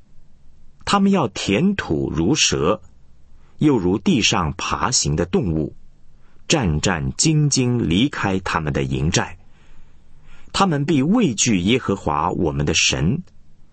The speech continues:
也必因你而害怕。有哪一个神明向你赦免罪孽，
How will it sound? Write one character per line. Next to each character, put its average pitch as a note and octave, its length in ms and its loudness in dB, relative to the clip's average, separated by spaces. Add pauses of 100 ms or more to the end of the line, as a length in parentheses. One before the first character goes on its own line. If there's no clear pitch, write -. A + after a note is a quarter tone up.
(140)
也 F2+ 200 2
必 F#2+ 240 2
因 D#3+ 280 4
你 C#2+ 240 -2 (100)
而 D2+ 180 -2
害 F2+ 260 -4
怕。 - 360 -4 (1600)
有 D#3+ 240 4
哪 A2+ 240 2
一 F3+ 160 2
个 G3+ 100 4
神 F#2+ 280 2
明 G#2 260 2
向 B2 380 2
你 C2 240 -4 (260)
赦 E3 340 2
免 C#2+ 220 0
罪 C3 320 2
孽， E2 380 2